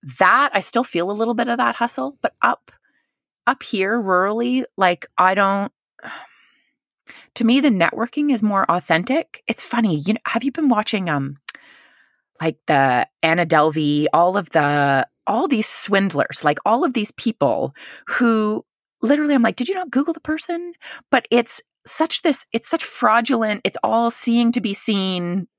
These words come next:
who's who, like, where are you? And that,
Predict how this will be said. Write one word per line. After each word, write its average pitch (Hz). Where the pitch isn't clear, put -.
who's 214
who, 185
like, 180
where 196
are 185
you? 160
And 202
that, 254